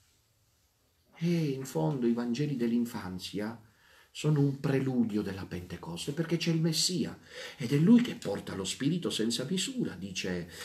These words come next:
ehm, eh, il Vangelo di Giovanni. Ecco, e, e lo Spirito Santo era su di lui. Ecco, lo Spirito Santo gli aveva preannunciato che non sarebbe morto.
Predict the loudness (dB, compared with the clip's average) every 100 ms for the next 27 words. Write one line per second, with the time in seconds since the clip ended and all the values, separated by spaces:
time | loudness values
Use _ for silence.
0 | -14 -10 0 2 4 0 -2 -6 -10 -10
1 | -12 -18 _ _ _ _ _ -10 -4 -4
2 | -4 -6 -8 -10 -10 -8 -8 -8 -12 -12
3 | -12 -12 -12 -14 -16 -20 _ _ _ _
4 | _ _ _ _ _ -6 -4 -6 -8 -16
5 | -16 -18 _ 8 10 10 4 -8 -12 -2
6 | 2 4 4 2 2 2 4 4 2 0
7 | 0 0 2 4 2 -2 -6 -10 -20 -20
8 | -20 -20 -20 _ 0 0 0 -8 -10 -4
9 | 10 12 12 8 8 8 6 6 6 6
10 | 6 6 4 4 2 4 6 6 6 4
11 | 0 -2 -2 -4 -2 0 2 2 2 0
12 | 2 2 2 -2 -4 -2 -2 -2